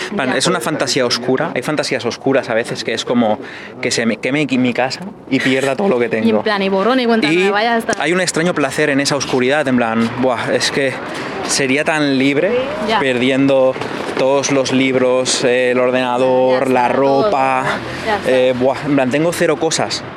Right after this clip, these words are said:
Speaker 1: Y
Speaker 2: Ya.
Speaker 1: es algo como que piensas, "Joder, si quisiera experimentar eso, lo puedes hacer ya".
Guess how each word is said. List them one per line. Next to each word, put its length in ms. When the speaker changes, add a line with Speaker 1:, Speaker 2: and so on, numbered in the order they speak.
Speaker 1:
Y 180
Speaker 2:
Ya. 80
Speaker 1:
es 140
algo 180
como 180
que 80
piensas, 320
"Joder, 220
si 140
quisiera 500
experimentar 460
eso, 160
lo 100
puedes 160
hacer 180
ya". 120